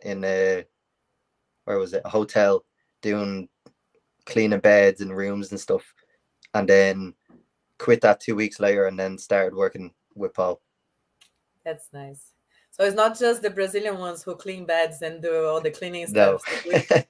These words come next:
Speaker 1: <laughs>
Speaker 2: you guys need to do it as well.
Speaker 1: Yeah, that's how we start out.
Speaker 2: Yes. And when you got there the first day, I don't remember seeing you when you,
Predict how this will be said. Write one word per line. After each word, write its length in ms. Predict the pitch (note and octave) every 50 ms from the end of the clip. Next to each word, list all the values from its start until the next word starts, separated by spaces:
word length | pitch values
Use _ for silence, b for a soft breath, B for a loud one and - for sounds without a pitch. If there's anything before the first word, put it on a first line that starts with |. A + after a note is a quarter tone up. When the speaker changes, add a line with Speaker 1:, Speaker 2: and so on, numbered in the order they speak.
| - -
Speaker 1:
<laughs> 60 | G#3
Speaker 2:
you 100 | G#3 G#3
guys 240 | A3+ G#3 G#3 G#3+ G#3
need 160 | G#3+ G#3 G3 -
to 100 | G#3+ F#3+
do 160 | F#3 F#3 F3+
it 220 | F3 E3+ E3 E3+
as 140 | E3+ D#3+ D#3+
well. 320 | E3 D3+ C#3+ C#3 C#3 C#3 _ _ _ _ -
Speaker 1:
Yeah, 280 | - G2 F#2 F2 - - _ _ _ _ _
that's 120 | _ - -
how 80 | G2 F2+
we 100 | F2+ F#2
start 300 | - - F#2+ F#2+ - F#2
out. 140 | F#2 F2+ - _ _ _ _ _ _ _ _ _ _ _ -
Speaker 2:
Yes. 420 | D3+ D#3 D3+ C#3+ C#3+ C#3+ - - - - - _ _ _ _ _ _ _ - F#3+
And 140 | F3+ F#3
when 180 | G3+ G#3+ A#3 C4
you 140 | C4+ C4+ A#3
got 240 | A3+ G#3+ G#3+ G#3+ G#3+
there 220 | F3+ F3 E3+ E3
the 100 | E3 D#3+
first 380 | - - G3+ G3 G3 G#3 - -
day, 240 | D#3 C#3 C#3+ C#3+ _ _ _ -
I 60 | D4
don't 180 | D4 G4+ G#4 G#4
remember 340 | G4 E4 E4 D#4+ D#4 D4 D4
seeing 340 | D4 - - C#4+ C4+ C#4+ C#4
you 260 | C4 A3+ G3 F3+ F3
when 180 | F3 F3 F3 F3+
you, 360 | F3+ F3+ F3 E3+ E3 -